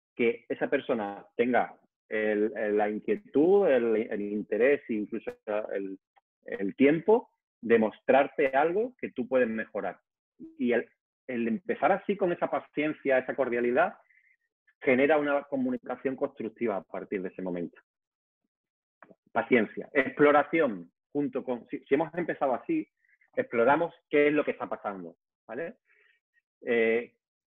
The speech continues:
eh, Edu dice, "Cuando me hacen una sugerencia por mail, suelo contestar, 'Gracias por ayudarme a mejorar'. Pero me han dicho que suena un poco pedante <laughs> o algo".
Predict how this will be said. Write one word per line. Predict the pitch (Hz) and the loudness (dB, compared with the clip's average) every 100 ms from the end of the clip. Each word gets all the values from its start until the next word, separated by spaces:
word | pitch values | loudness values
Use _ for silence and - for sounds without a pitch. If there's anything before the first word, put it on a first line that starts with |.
| _ _ _ _ _ _ _ _ _ _ _ _ - 127 | _ _ _ _ _ _ _ _ _ _ _ _ -12 -8
eh, | 113 110 | -6 -4
Edu | 143 131 131 135 135 | -2 -4 -4 -4 0
dice, | 143 - 131 123 117 - | -2 0 2 4 2 0
"Cuando | 120 117 110 | -2 -2 -2
me | 123 | -4
hacen | 143 175 165 | -4 -4 -4
una | 160 | -6
sugerencia | 147 - 147 147 127 | -6 -4 -2 -2 0
por | 135 120 | 0 2
mail, | 120 151 170 160 | 2 2 2 0
suelo | 151 151 | 0 0
contestar, | 143 127 - - 143 151 120 | -2 -4 -8 -2 0 0 0
'Gracias | 127 - 143 160 | -2 -2 -4 -6
por | - 135 | -2 -2
ayudarme | 120 127 139 | 0 -2 -2
a | |
mejorar'. | 127 - 104 110 95 _ _ _ _ _ _ _ | -6 -6 -2 -2 -2 _ _ _ _ _ _ _
Pero | - 113 | -4 0
me | 131 | 0
han | |
dicho | 147 147 - | 0 -2 -4
que | 139 | -4
suena | 147 143 | 0 0
un | 131 | 0
poco | 139 127 | -2 2
pedante | 117 123 147 - - | 2 2 -2 -8 -10
<laughs> | - 127 | -2 2
o | 110 | 4
algo". | 117 107 95 | 4 2 -2